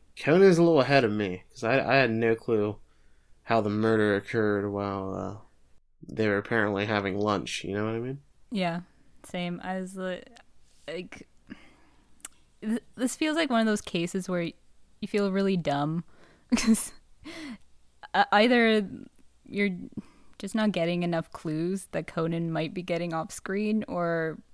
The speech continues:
Speaker 2: it's just not coming together, and it wasn't coming together for me.
Speaker 1: While Conan has figured out who the killer is, he still needs more evidence.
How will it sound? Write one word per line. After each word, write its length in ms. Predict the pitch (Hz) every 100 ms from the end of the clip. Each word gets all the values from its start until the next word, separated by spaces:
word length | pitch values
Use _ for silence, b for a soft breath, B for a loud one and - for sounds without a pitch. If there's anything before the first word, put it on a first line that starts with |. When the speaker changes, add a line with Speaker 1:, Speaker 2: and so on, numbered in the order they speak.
| -
Speaker 2:
it's 240 | - -
just 220 | - 175
not 240 | 175 160 -
coming 240 | - 143
together, 480 | - 76 71 73 170 196
and 200 | 160 143
it 40 | 165
wasn't 280 | 170 156
coming 200 | 165 143
together 280 | 127 - 71
for 120 | -
me. 280 | 196 208 190 _ _ _ _ _ _ _
Speaker 1:
While 160 | -
Conan 360 | 110 120 113 113
has 140 | 110
figured 360 | - 120 113 107
out 180 | 107 95
who 100 | 107
the 120 | -
killer 340 | - 120 107
is, 300 | 131 170 151
he 80 | 135
still 240 | 110 - 104
needs 260 | 104 92
more 180 | 98 - -
evidence. 680 | 120 127 127 123 117 -